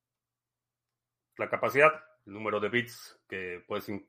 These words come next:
in-, eh, incluir. La parte cósmica, mística, no tengo idea. Eh, no sé si Satoshi era Géminis.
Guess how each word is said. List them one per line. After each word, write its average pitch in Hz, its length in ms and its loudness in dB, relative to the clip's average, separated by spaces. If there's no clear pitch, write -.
in-, 110 340 -4
eh, 92 480 -8
incluir. 117 420 2
La 104 220 4
parte 123 640 6
cósmica, 131 520 4
mística, 147 680 2
no 95 640 -8
tengo 101 320 0
idea. 90 200 -4
Eh, 101 120 -8
no 107 140 0
sé 110 160 -2
si 117 100 -6
Satoshi 104 460 -2
era 95 200 0
Géminis. 101 580 -6